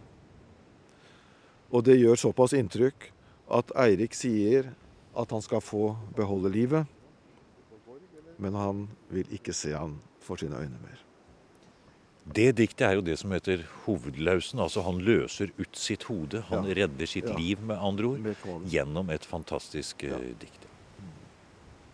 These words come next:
Speaker 1: Og det er jo to ganger i livet at Egil havner i den situasjonen at hans, hans krefter, hans innflytelse, hans allianser ikke kan redde ham.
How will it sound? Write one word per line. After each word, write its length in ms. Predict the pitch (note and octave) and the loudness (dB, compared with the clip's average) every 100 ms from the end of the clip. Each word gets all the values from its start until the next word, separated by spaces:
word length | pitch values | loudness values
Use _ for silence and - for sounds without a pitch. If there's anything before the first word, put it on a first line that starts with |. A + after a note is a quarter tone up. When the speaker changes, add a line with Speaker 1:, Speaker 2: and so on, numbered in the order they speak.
| - - - - | -20 -20 -20 -4
Speaker 1:
Og 80 | D#3 | 2
det 100 | E3+ | 4
er 140 | - C#3+ | 6 6
jo 120 | G3 - | 4 0
to 320 | - E3+ G#3 | -6 -4 -2
ganger 440 | F#3+ G3+ C#3+ C#3+ E3+ | -2 -2 -2 -2 -2
i 80 | |
livet 520 | F#3 D3 B2 B2+ F3 D3+ A2 - | -2 -4 -4 -2 -2 -4 -8 -4
at 140 | C#3+ E3 - C#3 - | -2 -2 -8 -10 0
Egil 400 | E3 A#2+ C3 E3 | 0 2 -2 -4
havner 480 | - F#3 A#2+ B2 | 0 -2 -2 -4
i 40 | D3+ | -2
den 220 | C#3 B2+ | -2 -4
situasjonen 720 | B2+ C3 D3+ - A#2 C3 E3 | -8 -8 -6 -6 -8 -8 -4
at 160 | C3+ C#3+ | -4 -4
hans, 380 | C#3 C3+ C#3 - - - - | -6 -6 -8 -14 -18 -20 -12
hans 380 | C3 A#2 B2+ - | -8 -6 -6 -8
krefter, 480 | - E3+ - - D#3+ | -6 -4 -4 -4 -4
hans 220 | D3+ B2+ | -4 -6
innflytelse, 720 | D3 C#3+ C#3+ B2+ - A#2 D#3+ | -8 -8 -8 -8 -10 -8 -6
hans 220 | C#3+ C3 | -4 -6
allianser 680 | B2 B2+ C3+ A#2 G#2 - D#3 - _ - - - - - _ _ - _ _ _ _ _ _ | -6 -4 -4 -4 -6 -6 -6 -8 _ -20 -20 -20 -20 -20 _ _ -20 _ _ _ _ _ _
ikke 320 | - D#3+ - G#2+ | -4 -4 -6 -6
kan 320 | C3 C#3 D3 A#2+ A#2 C#3+ - _ _ _ - - - | -4 -4 -6 -12 -20 -20 -20 _ _ _ -20 -20 -4
redde 320 | D3+ D#3 A2+ | 0 0 0
ham. 260 | C#3 A#3 A#3+ | -2 -2 -4